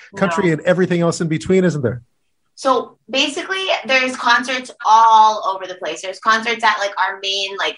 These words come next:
Speaker 2: Saddle Dome Stadium. There's concerts at the Stampede tents, but even the Stampede tents that are labeled as country tents, some of them have other shows. Like, like the Cowboys tent, for example, will have, like, electronic dance music shows and,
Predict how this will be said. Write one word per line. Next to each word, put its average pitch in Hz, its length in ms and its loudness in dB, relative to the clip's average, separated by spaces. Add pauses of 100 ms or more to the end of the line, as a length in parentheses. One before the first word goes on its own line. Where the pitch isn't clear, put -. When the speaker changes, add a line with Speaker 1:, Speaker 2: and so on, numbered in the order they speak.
(380)
Speaker 2:
Saddle 220 420 0
Dome 214 360 0
Stadium. 208 560 0
There's 196 180 -6
concerts 214 540 -2 (260)
at 214 140 -6
the 220 60 -14
Stampede 220 500 -6
tents, 220 240 -4
but 220 100 -2
even 330 240 -4
the 277 280 0
Stampede 247 480 -4
tents 226 260 -4
that 226 100 2
are 214 220 2 (360)
labeled 226 380 -2
as 196 360 -2 (120)
country 269 300 -2
tents, 302 300 -2
some 269 140 -2
of 294 60 0
them 294 140 0
have 233 320 2 (160)
other 208 280 0
shows. 165 360 -8
Like, 180 260 0 (260)
like 220 140 -2
the 233 100 -8
Cowboys 247 400 0
tent, 208 220 -2
for 202 80 0
example, 185 480 -4
will 190 100 -4
have, 185 220 2
like, 180 240 -4
electronic 220 500 -2
dance 247 320 -2
music 196 300 -6
shows 175 480 -4
and, 175 300 0